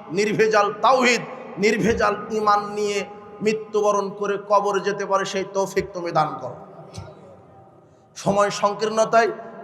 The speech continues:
বিদাতের আলোচনা আমি ওইভাবে মানুষকে বুঝাতে পারি না, ইলম কালাম কম।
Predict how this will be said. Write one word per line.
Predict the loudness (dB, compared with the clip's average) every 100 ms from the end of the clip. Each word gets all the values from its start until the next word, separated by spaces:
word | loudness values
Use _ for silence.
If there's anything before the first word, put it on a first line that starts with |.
| -16 -4
বিদাতের | 2 2 4 4
আলোচনা | 4 4 0 0 0 -2 -8 -16 -2
আমি | 0 2
ওইভাবে | 2 2 2 2
মানুষকে | 0 0 -2 -6
বুঝাতে | -4 -2 0 2
পারি | 0 0
না, | -2
ইলম | -2 -2 -2
কালাম | 0 0 -2
কম। | 2 2